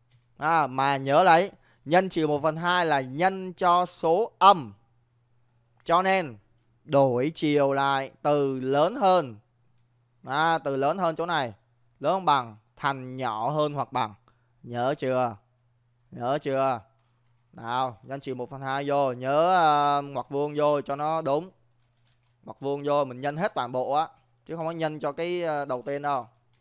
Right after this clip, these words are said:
Nhân hết toàn bộ luôn. Đổi chiều,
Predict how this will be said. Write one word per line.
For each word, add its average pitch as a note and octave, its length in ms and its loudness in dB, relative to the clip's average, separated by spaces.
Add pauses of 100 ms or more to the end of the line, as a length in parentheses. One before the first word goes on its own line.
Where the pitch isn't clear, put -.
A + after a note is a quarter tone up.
(100)
Nhân C3+ 120 -12
hết E3+ 120 -6
toàn B2+ 140 -8
bộ A#2+ 200 -4
luôn. C3 260 -4 (2750)
Đổi B2+ 180 -6
chiều, D3 440 2